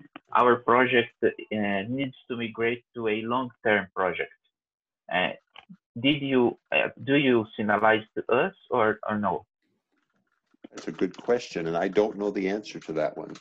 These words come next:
Speaker 2: That's, that one, that's when I'll need to do some research on Google Season of Docs' page, long-term project.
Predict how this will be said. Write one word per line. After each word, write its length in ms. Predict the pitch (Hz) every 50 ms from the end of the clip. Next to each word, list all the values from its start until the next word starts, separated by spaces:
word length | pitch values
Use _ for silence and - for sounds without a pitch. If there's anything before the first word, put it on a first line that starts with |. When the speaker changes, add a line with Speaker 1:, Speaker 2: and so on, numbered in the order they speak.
| - -
Speaker 2:
That's, 300 | 87 85 80 76 - _
that 220 | - 95 101 -
one, 140 | 95 90 87 - _ - - - _ _
that's 180 | - 104 104 -
when 140 | 110 107 104
I'll 140 | 110 117 110
need 180 | 107 104 92
to 100 | - -
do 140 | - 107 104
some 240 | 98 - - 90 82
research 560 | 87 92 101 98 101 - - 92 90 - -
on 300 | - 87 85 82 87 85
Google 280 | - 95 95 95 87 85
Season 360 | - - 101 90 85 82 82
of 100 | 76 80
Docs' 460 | - 90 85 87 - - - - -
page, 460 | - - 92 87 82 80 78 80 - - - - - - _ _ - _ - - _ - - -
long-term 580 | 85 85 87 87 90 - - - 87 82 80 78
project. 800 | - - 113 113 113 - - - 71 71 73 76 - - -